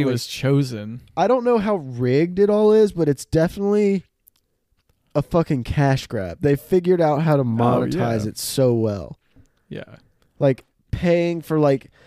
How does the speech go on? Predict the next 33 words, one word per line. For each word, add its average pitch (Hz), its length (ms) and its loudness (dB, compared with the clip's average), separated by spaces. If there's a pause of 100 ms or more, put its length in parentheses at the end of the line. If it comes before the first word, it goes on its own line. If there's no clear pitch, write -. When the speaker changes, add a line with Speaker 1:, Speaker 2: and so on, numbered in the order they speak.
(120)
Speaker 2:
you 202 160 2
get, 202 160 -2
you 190 140 -2
get 196 240 0 (400)
a 170 180 2
free 165 300 0
game 143 320 0
a 127 40 -4
Sunday. 113 600 -2 (120)
If - 80 -18
you 156 140 2
want 165 300 2
anything 170 540 2
more 147 180 2
Speaker 1:
You 160 60 2
Speaker 2:
than 185 100 2
Speaker 1:
get 202 240 0
Speaker 2:
that, - 40 -10
Speaker 1:
a 113 140 -6
free 151 220 -10
game 151 240 -10
a 151 80 -10
Sunday? - 120 -4
Speaker 2:
usually, 123 460 2 (680)
you 151 120 2
Speaker 1:
Oh, 143 40 6
Speaker 2:
know, 135 120 6
Speaker 1:
like 127 180 0
your 127 120 -4
market 117 380 -6
game, 113 260 -10
Speaker 2:
yeah. 127 220 2
Speaker 1:
yeah. 104 40 -8